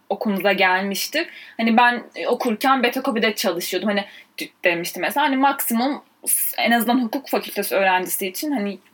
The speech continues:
ayırabileceği vakitten dolayı maksimum yapabileceği bu tarz hani okuldaki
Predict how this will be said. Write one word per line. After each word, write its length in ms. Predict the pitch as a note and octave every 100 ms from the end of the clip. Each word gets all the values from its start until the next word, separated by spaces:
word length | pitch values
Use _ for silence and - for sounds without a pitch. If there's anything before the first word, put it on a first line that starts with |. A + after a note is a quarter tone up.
| -
ayırabileceği 580 | G3+ G#3 G#3 G3 F3+ G#3+
vakitten 460 | - - - A3 G3+
dolayı 280 | F#3 G#3+ C4
maksimum 380 | A3+ A3 A3+
yapabileceği 560 | F#3+ G#3 F#3 F3 A3+ A3+
bu 60 | A3
tarz 240 | G#3+ G#3
hani 120 | G#3
okuldaki 760 | - G#3 G#3+ F#3+ G3 G3 G#3